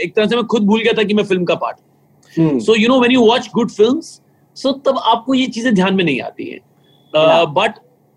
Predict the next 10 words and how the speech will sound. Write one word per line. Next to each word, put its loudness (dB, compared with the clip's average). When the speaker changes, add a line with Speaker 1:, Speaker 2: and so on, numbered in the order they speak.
Speaker 1:
उन्नीस 2
इक्कीस -2
भी 0
कहीं -2
सुर -2
हिलता 2
है 2
ना 0
फिल्म 0
का, -2